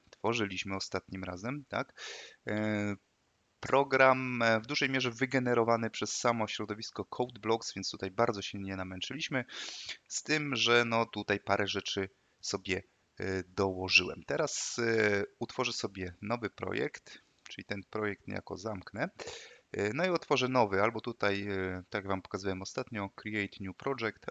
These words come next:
albo tutaj z góry mogę też sobie wybrać New Project. Na razie tworzymy aplikacje konsolowe,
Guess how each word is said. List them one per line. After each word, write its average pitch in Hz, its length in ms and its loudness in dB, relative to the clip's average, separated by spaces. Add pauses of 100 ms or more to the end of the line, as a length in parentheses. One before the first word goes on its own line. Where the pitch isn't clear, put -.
albo 107 300 0
tutaj 98 300 -6
z 90 80 -12
góry 98 260 -6
mogę 90 260 -10
też - 160 -10
sobie - 280 -12
wybrać 90 420 -12
New 95 280 -6 (1080)
Project. - 580 -4
Na 110 140 0
razie 117 280 4
tworzymy 98 460 -2
aplikacje - 600 -8
konsolowe, 131 840 4